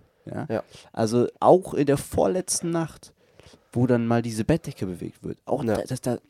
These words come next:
Speaker 1: das ist ja schon nicht viel.
Speaker 2: Aber es ist mehr als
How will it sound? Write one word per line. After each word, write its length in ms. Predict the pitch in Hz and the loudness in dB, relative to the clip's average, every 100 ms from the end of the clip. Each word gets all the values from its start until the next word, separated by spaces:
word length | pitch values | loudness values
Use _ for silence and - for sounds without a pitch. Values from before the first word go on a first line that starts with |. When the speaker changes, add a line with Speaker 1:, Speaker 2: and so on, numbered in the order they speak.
| _ | _
Speaker 1:
das 160 | 127 113 | -6 -4
ist 140 | 147 | -4
ja 100 | 156 | -2
schon 220 | - 127 | -2 -2
nicht 260 | 110 - - | -2 -4 -8
viel. 480 | - 190 156 92 - _ _ | -8 -2 0 -2 -8 _ _
Speaker 2:
Aber 160 | - 90 | -8 -8
es 120 | 87 | -8
ist 160 | 87 101 | -8 -4
mehr 180 | 92 | -2
als 280 | 90 - - | -2 -4 -12